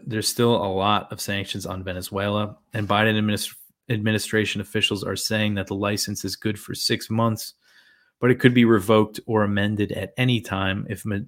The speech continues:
Maduro stops talks with the opposition coalition. And those talks have been taking place in Mexico. So the Trump administration first imposed sanctions on Venezuela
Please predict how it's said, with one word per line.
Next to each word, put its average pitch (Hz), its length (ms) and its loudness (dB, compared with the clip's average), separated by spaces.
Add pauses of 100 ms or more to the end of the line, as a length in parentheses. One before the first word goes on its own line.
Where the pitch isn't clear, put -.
(120)
Maduro 101 400 0
stops - 480 -2
talks 95 420 -4
with 98 220 -4
the 95 180 -4
opposition 95 540 -6
coalition. 95 580 -2
And - 600 -12
those 95 120 -2
talks - 300 -2
have 92 100 -2
been 95 120 -6
taking 95 340 -6
place 98 280 -4
in 98 140 -6
Mexico. 101 640 -6 (500)
So 127 120 2
the 120 80 6
Trump 151 220 4
administration 123 600 4
first 113 300 2
imposed 107 380 -2
sanctions 104 440 -2
on 101 180 -2
Venezuela 98 720 -4